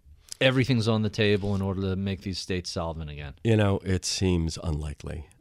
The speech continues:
Speaker 1: Really?
Speaker 2: Um, yeah, there's a three and a half trillion dollar deficiency in the funding of state employee pensions nationwide. Three and a half trillion dollars.
Speaker 1: Amazing.
Speaker 2: Uh, and the, you know, the, the, the problem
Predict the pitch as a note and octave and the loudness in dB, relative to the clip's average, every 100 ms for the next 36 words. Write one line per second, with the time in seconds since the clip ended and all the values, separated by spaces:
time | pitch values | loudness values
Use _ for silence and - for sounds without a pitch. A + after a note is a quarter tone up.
0 | F#2 F2+ G#2 D#2+ D2+ D2+ F#2+ D#2+ D2 F#2 | 0 4 4 4 0 -2 0 0 -2 -2
1 | G#2 G2+ F2 D#2+ - - F#2 F2 E2 E2 | 0 0 -2 -2 -4 -2 0 -2 -2 -4
2 | F2 - - - - - F#2 F2+ E2 D#2+ | -6 -8 -12 -12 -8 -2 0 0 -2 -4
3 | D2+ D2+ D2+ D2+ D2+ D2+ E2 - D2+ - | -4 -6 -6 -6 -8 -10 -8 -6 -8 -8
4 | - D2+ D2+ D2+ - D#2+ D2+ D2+ D2+ D2 | -6 -6 -6 -8 -6 -4 -4 -4 -6 -8
5 | - - D2+ D2 - - D#2 - D2+ D2+ | -10 -10 -8 -8 -10 -10 -6 -4 -4 -4
6 | - D#2 D2+ - D#2+ E2 - D#2 D#2 - | -4 -4 -6 -10 -10 -12 -12 -8 -6 -6
7 | D2+ B1+ C#2+ - G2+ F#2 F2 - - F2+ | -10 -12 -16 -4 -2 -2 -4 -6 -8 -6
8 | D#2+ D#2 D2+ D2+ D#2 - - G2 F#2+ F2 | -6 -6 -8 -12 -12 -14 -12 -6 -2 -2
9 | D2+ C#2 - _ B2 F2 E2 D#2+ D#2+ D#2 | -4 -8 -16 _ -6 -2 0 -2 -2 -4
10 | - F2 E2+ E2 E2 D#2+ - _ F2 E2+ | -4 -2 -2 -2 -2 -6 -10 _ -4 -2
11 | E2 D#2+ D#2+ D2 E2+ D2+ D2+ D2+ D#2 D#2 | 0 -2 -4 -4 -4 -4 -4 -4 -6 -8
12 | _ _ E2 D#2+ - _ - - - - | _ _ -6 -6 -8 _ -6 4 6 6
13 | - D#3+ - - - D2+ | 4 -2 -2 -8 -10 -14